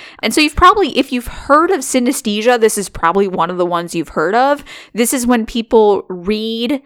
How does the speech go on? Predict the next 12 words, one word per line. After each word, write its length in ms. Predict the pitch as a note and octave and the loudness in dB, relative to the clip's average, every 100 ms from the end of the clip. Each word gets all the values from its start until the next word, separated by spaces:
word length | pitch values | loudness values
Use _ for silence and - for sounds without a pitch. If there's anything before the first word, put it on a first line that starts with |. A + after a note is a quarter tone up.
| - | -2
and 340 | G#3+ G3+ F#3 - _ _ | -2 -2 -6 -8 _ _
certain 480 | - - C4 A#3+ A3 | -6 2 2 2 -2
letters 540 | G3 G#3+ G#3+ G#3+ G#3 | 0 2 2 2 0
and 220 | - G3 | -4 -4
numbers 600 | F#3 G3+ G3 G3+ F#3+ G#3 - | -2 -2 0 2 2 -2 -4
appear 440 | G#3 - - B3 A3+ | -4 -2 -4 0 0
as 100 | F#3+ | -2
certain 340 | - A#3 G3 | 0 0 0
colors. 640 | - G3+ E3 - - - - _ _ | -4 -2 -2 -6 -12 -14 -16 _ _
And 120 | A3 | -4
so, 220 | G3+ G#3+ G3+ | 0 2 4
like, 420 | F#3+ F3 - | 2 2 -2